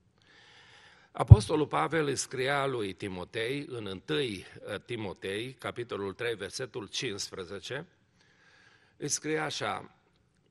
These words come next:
"Dacă voi zăbovi, să știi cum trebuie să te porți în casa lui Dumnezeu, care este biserica Dumnezeului celui viu, stâlpul și temelia adevărului."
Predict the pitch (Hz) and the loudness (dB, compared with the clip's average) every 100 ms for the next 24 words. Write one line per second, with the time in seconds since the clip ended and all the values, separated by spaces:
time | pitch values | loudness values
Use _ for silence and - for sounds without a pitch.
0 | - 117 143 - 156 151 147 123 147 151 | -6 0 0 2 4 4 2 2 4 4
1 | 120 147 131 160 127 117 117 147 170 - | 2 -2 0 -2 -2 -4 -6 -10 -14 -20
2 | _ _ _ - - _ _ - 160 139 | _ _ _ -20 -20 _ _ -2 0 0
3 | - 202 208 - 156 143 165 160 - 110 | -2 -4 -4 -2 -4 0 0 0 -2 -2
4 | 113 143 160 - 131 135 131 113 101 92 | -2 -2 -2 -2 -4 -2 -2 -2 -2 -4
5 | 92 92 80 104 151 - _ - - _ | -6 -6 -4 -4 -6 -8 _ -20 -20 _
6 | _ _ - 107 120 156 156 117 107 95 | _ _ -2 0 0 0 -2 -4 -2 0
7 | - 175 175 139 110 107 101 127 127 110 | 2 0 0 -2 -2 -4 -4 -4 -4 -4
8 | - 98 92 80 104 143 151 - - 165 | -6 -6 -6 -6 -6 -4 -4 -6 -2 0
9 | 175 170 156 165 180 185 - - 127 117 | 0 -2 -2 -2 -4 -8 -16 -12 -8 -6
10 | 110 107 113 135 123 - 117 110 104 87 | -4 -4 -4 -2 -4 -4 -4 -2 -2 -6
11 | 80 - | -8 -18